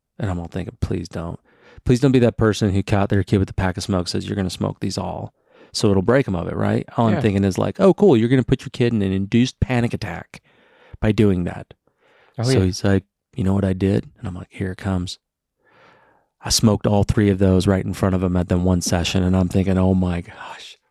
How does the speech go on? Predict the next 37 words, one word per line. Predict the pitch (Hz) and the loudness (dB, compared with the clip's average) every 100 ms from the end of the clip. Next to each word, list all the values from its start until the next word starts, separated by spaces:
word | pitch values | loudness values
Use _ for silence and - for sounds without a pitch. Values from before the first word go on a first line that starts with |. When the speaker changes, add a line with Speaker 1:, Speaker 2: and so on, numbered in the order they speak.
| _ - | _ -10
Speaker 1:
what?" | 98 98 104 - _ - | -8 -6 -8 -10 _ -12
Speaker 2:
You're | 120 117 117 131 | -2 2 4 4
nuts, | 131 117 113 - | 4 2 2 -2
bro. | 127 117 117 117 120 | 0 4 4 4 4
Speaker 1:
Yeah, | 127 120 120 | 4 2 2
like, | 107 110 | 0 2
I | 117 | 4
would | 113 110 | 4 4
never | 113 110 107 | 4 4 2
do | 98 92 | 2 0
that. | 85 80 80 | -2 -6 -8
Speaker 2:
No. | 113 110 113 113 - _ _ | -4 0 0 0 -4 _ _
Speaker 1:
And | 156 120 | 2 4
he | 107 113 | 4 4
smoked | - 127 113 110 | 4 4 4 4
all, | 110 110 | 2 4
I'm | |
like, | 107 101 - | 4 2 2
"What | 104 107 | 4 4
were | |
you | 107 | 4
doing?" | 113 104 | 2 2
He's | 101 | 2
like, | 98 90 | 2 2
"I | 113 | 0
was | 95 82 | 0 -2
drooling, | 95 104 113 120 123 120 117 | 2 6 6 6 6 4 4
I | 90 | 2
was | 87 | -2
throwing | - 110 107 101 | 0 2 4 4
up, | 104 113 113 113 - - - - - | 4 4 4 2 -2 -12 -20 -20 -6
I | 117 | -4
was | 101 | -4
hallucinating." | 87 98 110 110 107 107 110 107 104 | -2 0 0 0 0 2 2 0 0
And | 98 | 0
I'm | 95 | 0
like, | 92 87 | 0 -2